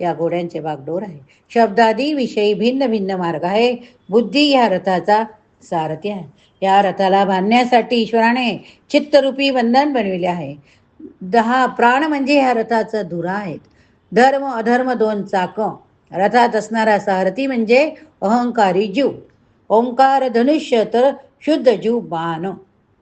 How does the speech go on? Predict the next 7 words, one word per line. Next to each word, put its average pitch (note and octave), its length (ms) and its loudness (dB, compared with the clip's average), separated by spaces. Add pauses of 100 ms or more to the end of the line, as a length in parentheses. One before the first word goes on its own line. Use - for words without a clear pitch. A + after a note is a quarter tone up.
(140)
परब्रह्म A#3+ 480 2
हे B3+ 380 4
लक्ष B3 300 -2
नेम A3 280 0
होय. F#3 280 -4 (340)
राग, A3+ 500 2
द्वेष, A3+ 440 2